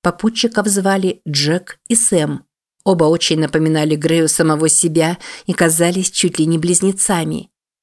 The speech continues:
Белые парни среднего возраста с короткими стрижками, грубыми натруженными руками и рабочим загаром до запястий и по вырезу футболки. Грей привык, что его зовут по фамилии,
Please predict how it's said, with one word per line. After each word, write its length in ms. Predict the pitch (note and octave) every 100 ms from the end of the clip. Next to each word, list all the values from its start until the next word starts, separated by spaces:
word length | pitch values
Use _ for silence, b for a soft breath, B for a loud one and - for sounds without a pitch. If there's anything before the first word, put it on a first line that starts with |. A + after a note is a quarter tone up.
| _
Белые 420 | D#3 E3 D#3+ D#3+ D3+
парни 380 | D#3+ E3 D#3+
среднего 560 | D#3 E3 D#3+ D#3+ D3+ D3+
возраста 560 | D#3+ E3 F3+ F3 - D#3
с 80 |
короткими 540 | - D3+ D3+ - D3+ D3+
стрижками, 840 | - D3 E3+ - - F#3 F3+ F3+ B B
грубыми 480 | D#3+ E3+ F3+ E3 D#3+
натруженными 640 | D#3 D3+ E3+ D#3+ E3 D#3 D#3
руками 640 | D3+ D3+ D#3+ F3 F#3 F3+ _ _ -
и 80 |
рабочим 460 | F#3 E3+ G#3 - F3+
загаром 680 | D#3+ D#3 D#3+ D#3+ F3 D#3 D3+
до 140 | D#3
запястий 760 | D#3 D3 F#3 A3 - E3 D#3 B B
и 100 | E3+
по 100 | D#3
вырезу 400 | D#3+ D#3 D3 D#3+
футболки. 800 | F#3+ F#3+ F3 D3 C#3+ - D#3 - _ _ _ -
Грей 220 | G#3+ A#3
привык, 400 | A#3 G3 A#3+ -
что 180 | - F3
его 180 | E3+
зовут 360 | F3 F3 F3+ F#3
по 80 | F3+
фамилии, 640 | G#3 G3 E3+ D#3 D3+ B2+